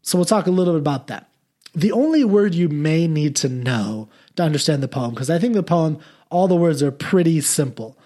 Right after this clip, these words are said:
but the word you need to know is bedight, B E D I G H T. The poem begins, "Gaily bedight, a gallant knight in sunshine and in shadow."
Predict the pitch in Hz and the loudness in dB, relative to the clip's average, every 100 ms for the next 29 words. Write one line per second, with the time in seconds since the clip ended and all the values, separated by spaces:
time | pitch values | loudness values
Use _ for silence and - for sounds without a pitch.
0 | _ _ _ - 170 180 160 208 262 220 | _ _ _ -4 0 2 2 2 2 2
1 | 202 175 185 - 185 156 143 143 - - | 2 2 0 0 0 2 2 0 -4 -20
2 | _ - 160 147 123 117 _ - 147 117 | _ -2 0 0 -4 -12 _ -2 -2 0
3 | 131 117 - - 120 143 170 165 151 123 | -2 -4 -10 -16 -8 -4 -2 -2 -2 -4
4 | 143 139 139 - 139 139 139 131 110 131 | -4 -4 -4 -6 -6 -2 -2 -4 -6 -6
5 | 143 131 123 - - - 117 - _ _ | -4 -4 -4 -6 -6 -8 -10 -12 _ _
6 | _ _ - 147 185 202 175 156 160 139 | _ _ -8 0 2 4 2 2 0 -2
7 | 120 120 147 151 143 131 120 120 127 113 | -4 0 0 2 0 -2 -4 -4 -6 -6
8 | 123 120 107 - 113 113 110 120 110 131 | -6 -6 -8 -10 -10 -12 -10 -10 -6 -6
9 | 120 120 120 110 110 110 107 104 151 135 | -6 -6 -6 -6 -6 -8 -8 -4 -2 -2
10 | 110 101 | -4 -12